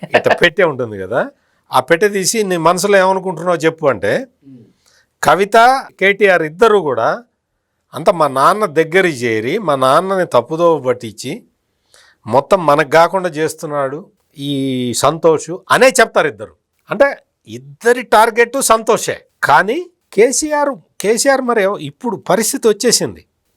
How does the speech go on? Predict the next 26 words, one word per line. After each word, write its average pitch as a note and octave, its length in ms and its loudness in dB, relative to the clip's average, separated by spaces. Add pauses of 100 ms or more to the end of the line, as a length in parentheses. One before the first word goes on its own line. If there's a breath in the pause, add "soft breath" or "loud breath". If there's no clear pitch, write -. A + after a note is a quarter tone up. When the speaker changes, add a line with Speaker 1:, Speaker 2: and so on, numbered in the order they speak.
(120)
Speaker 1:
tug - 360 -4
of D4 160 2
war C#4 100 0
ఫైట్ A#3 360 0
వచ్చేసింది. D3+ 500 -2 (360)
అన్న F3 300 0 (120)
చెల్లెళ్ళు, G3+ 380 0
కొడుకు F#3 380 -2
కూ-, E3+ 420 -12
కొడుకు G3 300 0
కూతురు G3 400 -6
మధ్యలో F#3 380 0
ఒకళ్ళని F#3 380 0
సెలెక్ట్ F3+ 340 -4
చేసుకోవాల్సిన G#3 500 -2
పరిస్థితికి G#3 500 -6
వచ్చేసాడు. A3+ 480 -2 (380)
Speaker 2:
మ్మ్. C#3+ 160 -20 (880 soft breath)
Speaker 1:
వచ్చేసినప్పుడు B3+ 760 2
ఇప్పుడు A#3 260 -8
నిర్ణయం C#4 640 0
తీసుకోవటంలో G#3+ 1000 -2
జాప్యం F#3+ 680 -2
చేస్తే G3+ 600 -2 (680)
ఫర్దర్ A3 500 0
డ్యామేజ్ని G#3+ 880 0